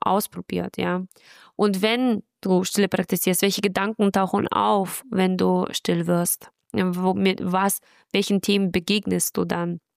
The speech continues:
Und dann, was würde, äh, sich verändern, wenn du dir regelmäßig Zeit nimmst für Meditationspraxis, für stille Praxis?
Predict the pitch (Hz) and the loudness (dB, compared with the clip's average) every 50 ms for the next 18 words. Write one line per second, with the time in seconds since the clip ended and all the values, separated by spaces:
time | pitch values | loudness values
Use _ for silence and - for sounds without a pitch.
0 | _ _ _ _ _ _ - - - - - 202 214 202 185 202 190 208 220 208 | _ _ _ _ _ _ -20 -20 -14 -4 0 0 2 2 2 2 2 2 2 2
1 | 208 202 - 202 208 196 202 190 190 196 - - 185 185 185 185 185 185 175 - | 0 0 0 2 2 4 4 4 4 2 0 0 0 2 2 2 0 -2 -2 -2
2 | - 185 - - 180 190 196 202 196 196 190 180 180 180 180 180 180 190 185 185 | -2 -2 -2 -2 0 0 2 2 2 2 2 2 2 0 0 0 2 2 2 4
3 | 185 180 185 185 190 185 180 196 208 214 220 185 185 190 180 - - 170 - - | 4 2 2 2 2 2 2 2 2 2 0 0 0 -2 -2 -2 -4 -6 -4 -4
4 | - 165 160 160 165 _ - 185 175 180 175 - - - 196 180 180 180 175 180 | -2 -2 0 -2 -2 _ -2 0 0 0 0 -2 -2 -2 -2 0 0 0 0 0
5 | 180 - 208 202 - 208 208 208 190 - - - 180 180 - - 180 170 - - | 0 0 -2 0 0 0 0 0 0 -2 -2 -4 -2 -2 -2 -4 -4 -4 -4 -4
6 | 180 - - - 202 185 180 175 - - - - - - - - - - | -4 -4 0 2 2 2 2 2 -2 -4 -6 -4 -6 -6 -4 -4 -4 -6